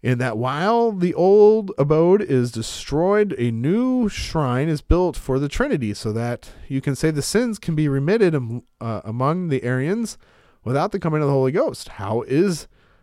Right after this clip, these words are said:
a soul purged of its former stains which has not the Holy Ghost?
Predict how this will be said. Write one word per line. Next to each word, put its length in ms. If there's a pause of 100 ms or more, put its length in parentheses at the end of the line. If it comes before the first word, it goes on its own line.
a 140
soul 380
purged 460
of 120
its 140
former 280
stains 540
which 200
has 260
not 560
the 160
Holy 280
Ghost? 440